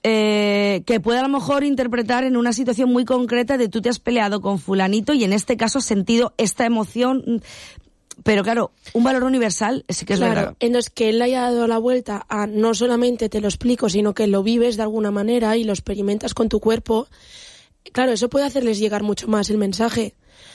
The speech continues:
Speaker 2: porque hay gente que ya tendrá interiorizado este valor, pero los que no lo tengan y a lo mejor en casa tengan un concepto diferente, es muy difícil, em, ampliar ese concepto de vida y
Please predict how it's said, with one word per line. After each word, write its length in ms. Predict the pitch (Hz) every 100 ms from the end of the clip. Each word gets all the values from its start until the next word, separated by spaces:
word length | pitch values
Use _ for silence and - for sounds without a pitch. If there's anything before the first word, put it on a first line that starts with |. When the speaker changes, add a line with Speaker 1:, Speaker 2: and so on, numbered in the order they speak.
| -
Speaker 2:
porque 200 | - 220
hay 60 | 220
gente 200 | 240 240
que 80 | 269
ya 140 | 240
tendrá 240 | 240 254 254
interiorizado 540 | 233 226 214 208 208
este 180 | 185 185
valor, 340 | 202 214 240 - _ - -
pero 160 | - 233
los 160 | 220
que 80 | -
no 140 | 214 220
lo 100 | 262
tengan 540 | 254 269 247 208 -
y 200 | - 214
a 80 | 214
lo 60 | 202
mejor 260 | 196 220
en 100 | 233
casa 300 | 233 254 240
tengan 300 | 214 214 214
un 100 | 233
concepto 420 | 233 214 - -
diferente, 720 | 214 214 - 220 254 233 247 - _ -
es 140 | - 220
muy 140 | 285
difícil, 600 | 262 - 247 - 285 247 -
em, 480 | 214 202 202 202 196 _ - _
ampliar 720 | 220 220 226 220 214 208 214 -
ese 260 | 214 -
concepto 520 | 233 220 208 214 - 220
de 120 | 208
vida 400 | 214 202 185 -
y 300 | - 220 220